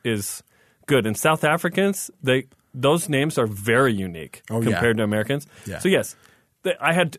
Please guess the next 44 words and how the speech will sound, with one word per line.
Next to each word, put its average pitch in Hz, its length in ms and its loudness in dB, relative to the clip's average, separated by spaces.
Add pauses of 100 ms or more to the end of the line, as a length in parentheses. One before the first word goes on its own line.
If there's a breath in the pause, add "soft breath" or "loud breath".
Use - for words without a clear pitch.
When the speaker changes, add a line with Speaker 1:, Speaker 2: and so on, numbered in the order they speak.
Speaker 1:
a 143 220 2
game 143 220 -2
two 185 160 0
weeks - 240 0
ago 127 220 2
where 127 120 0
I 123 40 2
was 117 120 -2
like, 113 160 -2
"This 139 180 -2
one's 175 200 2
in 190 100 0
a 139 160 0
particular 135 760 -4
challenge." 78 600 -14
Speaker 2:
Yeah. 95 240 -6 (400 loud breath)
Speaker 1:
And, 131 200 0
and, 139 240 0
but 156 200 2
it's 175 120 0
a 196 40 2
fun 262 280 2
challenge 131 440 -2
because 147 500 0 (300 soft breath)
you 156 280 -2
honor, 156 400 2
like 131 220 0
you're 123 100 -2 (200)
alluding 135 380 0
to, 107 260 -2
sort 123 240 0
of 117 140 -4
the 113 300 0
culture 135 500 0
and 123 140 0
the 104 80 -2
history 127 520 -2
and 117 140 0
the 107 200 0 (240 soft breath)
family 131 420 0
name 131 240 2
and 127 120 0
the 117 80 -4
c-, - 60 -10